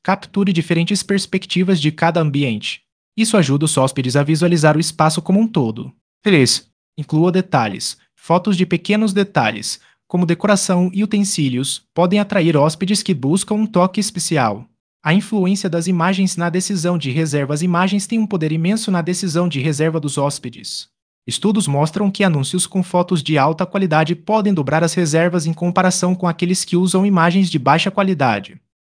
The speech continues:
Isso acontece porque as pessoas se conectam emocionalmente com o que veem. Imagine que você está navegando por várias opções de aluguel. Você se sentiria mais atraído por um anúncio que apresenta um imóvel com fotos nítidas e bem compostas ou por um que tem imagens escuras e desfocadas?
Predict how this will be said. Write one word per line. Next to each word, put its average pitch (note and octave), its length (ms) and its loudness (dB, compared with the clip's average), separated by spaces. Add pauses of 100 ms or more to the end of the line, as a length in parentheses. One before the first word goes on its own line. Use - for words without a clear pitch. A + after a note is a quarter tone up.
Isso A3 200 0
acontece F3+ 480 2
porque F#3 280 -2
as F3 100 -2
pessoas G3 420 -2
se G#3+ 100 -2
conectam F3 520 0
emocionalmente F#3 680 2
com D3+ 120 -4
o D3+ 40 -4
que F3+ 120 -2
veem. C3+ 380 -2 (320)
Imagine F3 400 2
que F3+ 100 -4
você F3 200 -4
está D#3 240 -2
navegando D#3+ 420 0
por G3 180 -2
várias D#3 300 0
opções C3 400 -4
de D#3 80 -2
aluguel. C#3+ 480 -2 (320)
Você - 180 -2
se F#3+ 120 -2
sentiria F3+ 480 0
mais D3 260 -2
atraído F3+ 420 0
por F#3 200 0
um F#3+ 80 4
anúncio C#3+ 400 -2
que - 100 -6
apresenta F#3 460 0
um G#3+ 100 2
imóvel F#3 420 2
com G#3+ 140 -4
fotos F#3+ 440 0
nítidas E3+ 520 0
e E3+ 80 -4
bem D3 220 0
compostas F#3 800 -2
ou G3 100 -2
por G#3 160 0
um G#3 60 2
que G3 100 -4
tem G#3+ 160 0
imagens E3+ 420 2
escuras F#3+ 560 0
e F#3 80 -4
desfocadas? C3 920 -2